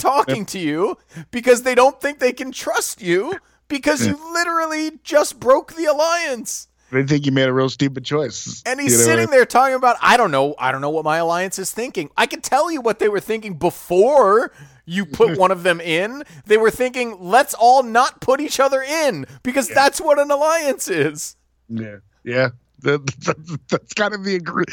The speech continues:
Speaker 1: the central agreement of the alliance. <laughs>
Speaker 2: God. Just, like, the producers really need to put the dictionary definition of alliance on the screen at one point here.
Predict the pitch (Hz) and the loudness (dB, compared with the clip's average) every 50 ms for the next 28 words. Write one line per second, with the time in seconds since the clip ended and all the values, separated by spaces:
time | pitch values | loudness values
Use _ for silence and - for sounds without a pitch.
0 | - - - - 180 185 - - 247 240 202 247 247 233 202 180 190 220 240 233 | -6 -6 -6 -6 -6 -4 -2 -2 -2 -2 -2 -2 -2 -2 -2 -2 -2 -2 0 0
1 | 214 196 180 170 165 170 165 160 160 170 180 175 160 139 127 123 - - 139 - | 0 0 -2 -2 0 0 0 2 2 2 2 0 0 -4 -6 -10 -16 -20 -20 -20
2 | - _ _ - - _ - - - - - - - - - - - _ - - | -20 _ _ -20 -8 _ -2 -2 -2 -2 -6 -8 -6 -6 -8 -8 -8 _ -10 -10
3 | - 208 208 196 180 180 175 160 160 170 - _ _ - 190 175 175 180 175 156 | -8 -6 -6 -6 -8 -8 -12 -12 -14 -14 -14 _ _ -10 -8 -6 -4 -4 -4 -2
4 | 143 117 101 98 92 98 117 _ _ _ - 170 - - 202 196 - - 208 202 | -4 -4 -4 -6 -8 -10 -16 _ _ _ -20 -14 -6 -2 -2 0 2 2 4 4
5 | 185 175 - - _ _ - 175 165 170 190 185 180 - 190 214 247 254 233 165 | 4 2 0 -8 _ _ -12 -10 -6 -4 -4 -4 -2 -2 -2 -2 0 -2 -4 -4
6 | 196 185 143 147 151 156 143 143 135 131 127 123 107 - 127 107 - - 123 113 | -6 -6 -6 -4 -4 -4 -4 -4 -6 -6 -8 -8 -8 -10 -14 -12 -6 -2 -2 -2
7 | 110 - _ _ _ _ _ _ _ _ _ _ - 120 98 120 123 - - - | -2 -6 _ _ _ _ _ _ _ _ _ _ -8 -8 -4 -4 -4 -4 -6 -6
8 | 127 117 113 110 104 95 101 104 95 - 104 95 98 92 - 107 98 90 85 82 | -4 -4 -2 -4 -4 -4 -4 -6 -6 -6 -8 -10 -10 -10 -10 -12 -10 -10 -8 -8
9 | 85 87 90 90 82 78 - - 87 82 80 80 - - - 95 85 80 76 73 | -8 -8 -8 -10 -12 -14 -12 -12 -12 -12 -12 -14 -16 -16 -16 -18 -18 -18 -18 -20
10 | - - 82 78 69 _ 76 73 - _ - - - _ | -20 -20 -20 -20 -20 _ -20 -20 -20 _ -20 -20 -20 _